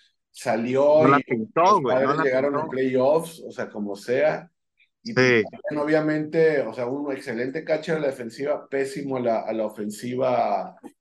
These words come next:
Speaker 1: Austin Hedges. Eh, Eric, ¿qué te parece si hablamos de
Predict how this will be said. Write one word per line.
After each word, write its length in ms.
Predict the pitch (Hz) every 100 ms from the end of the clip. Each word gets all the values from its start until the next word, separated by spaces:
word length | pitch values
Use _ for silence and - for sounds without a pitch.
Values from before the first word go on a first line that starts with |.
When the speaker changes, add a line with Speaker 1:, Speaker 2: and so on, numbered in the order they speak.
| _ _ _ -
Speaker 1:
Austin 400 | 127 - 135 127
Hedges. 560 | 131 117 98 98 - _ _ _
Eh, 360 | - 147 151 - 170
Eric, 360 | 190 185 180 -
¿qué 80 | 175
te 100 | 180
parece 240 | 180 185
si 140 | 180
hablamos 420 | 156 165 180 185 165
de 240 | 151